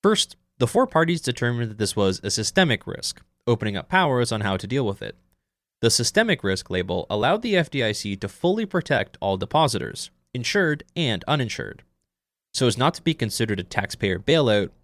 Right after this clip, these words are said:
any losses to the Deposit Insurance Fund would need to be made whole by a special assessment to other banks. Furthermore, the rescue did not protect debt holders,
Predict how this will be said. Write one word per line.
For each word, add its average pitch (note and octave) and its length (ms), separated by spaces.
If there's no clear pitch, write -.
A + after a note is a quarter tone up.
any A#3 180
losses F#3 420
to C#3+ 100
the B2+ 100
Deposit G#2 420
Insurance F#3 440
Fund G2+ 380
would A2 140
need G3 180
to G3 80
be E3 120
made A2 200
whole A2+ 400
by G2+ 140
a G2 80
special A2 440
assessment B2 520
to - 120
other F2 180
banks. - 500
Furthermore, G2 560
the B2 80
rescue F3 360
did D3+ 180
not C#3 220
protect - 420
debt C#3 220
holders, D2 480